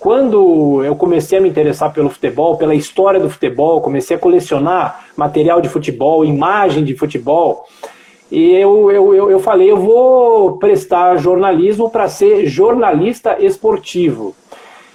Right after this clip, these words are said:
E aí, como eu falei pra você, eu acabei começando a minha carreira numa rádio, a Rádio Dourado, que é a rádio do jornal Estado de São Paulo, que é uma rádio que hoje praticamente não existe mais, mas é, é, era nos anos dois mil,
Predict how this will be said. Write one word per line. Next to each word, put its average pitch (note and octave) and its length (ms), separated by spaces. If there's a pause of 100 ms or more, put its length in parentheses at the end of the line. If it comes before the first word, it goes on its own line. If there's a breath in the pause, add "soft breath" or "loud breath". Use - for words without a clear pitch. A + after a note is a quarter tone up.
(180 loud breath)
E - 80
aí, C#4+ 140
como B3 180
eu A#3 80
falei G#3+ 240
pra A3 140
você, G3+ 340
eu B2+ 380
acabei F3 680
começando D#3 540
a D3+ 40
minha D3 140
carreira C3+ 380
numa C#3+ 240
rádio, D#3 380 (160)
a B2+ 40
Rádio C3+ 280
Dourado, C3+ 420
que D3 100
é C#3+ 40
a B2+ 40
rádio C#3+ 280
do C#3+ 100
jornal C#3 320
Estado C3 300
de - 80
São B2+ 160
Paulo, E3+ 480 (340 loud breath)
que - 80
é A#3 60
uma G#3+ 120
rádio F3+ 280
que - 100
hoje F#3+ 220
praticamente F3+ 580
não E3+ 100
existe D#3 320
mais, G#3+ 400
mas C#3 540 (460 loud breath)
é, D3 80
é, D3+ 640 (120)
era F3 160
nos E3+ 180
anos D3+ 540
dois D#3 380
mil, F#3+ 260